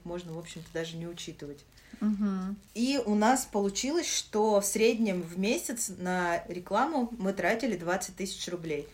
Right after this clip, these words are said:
Speaker 1: Ну, вроде бы цифра, да, сто восемьдесят огромная, а если вот так разделить, ну, то есть двадцать мы блогера убираем, это было в один месяц какой-то, и сто шестьдесят тысяч таргетинг делим на все восемь месяцев, получаем в среднем двадцать тысяч.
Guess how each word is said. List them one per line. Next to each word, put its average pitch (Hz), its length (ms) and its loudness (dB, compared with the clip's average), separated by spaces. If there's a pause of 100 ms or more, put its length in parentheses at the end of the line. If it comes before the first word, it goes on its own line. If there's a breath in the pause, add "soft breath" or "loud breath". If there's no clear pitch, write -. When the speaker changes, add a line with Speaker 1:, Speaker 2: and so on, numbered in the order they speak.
(200 loud breath)
Speaker 1:
Ну, 262 120 2
вроде 233 220 6
бы 185 100 -4
цифра, 185 300 -4
да, 185 160 0
сто 185 160 -4
восемьдесят 185 500 -4
огромная, 208 640 0
а 170 80 -2
если 180 260 -2
вот 165 140 -4
так 170 160 -2
разделить, 180 520 -6
ну, 202 80 -4
то 180 80 -6
есть 170 120 -6 (120)
двадцать 185 480 -2
мы 170 180 -8
блогера 165 380 -4
убираем, 233 500 -2 (100)
это 190 200 -4
было 170 240 -2
в - 20 -6
один 202 280 0
месяц 247 300 -4
какой-то, 214 520 -2 (100)
и 202 260 -2
сто 196 220 -4
шестьдесят 185 580 -2
тысяч - 300 -8
таргетинг 170 560 -4
делим 165 360 -4
на 160 360 -8
все - 220 -6
восемь 160 280 -10
месяцев, 190 440 -6
получаем 180 460 -6
в - 20 -10
среднем 160 340 -6
двадцать 156 320 -8
тысяч. - 380 -12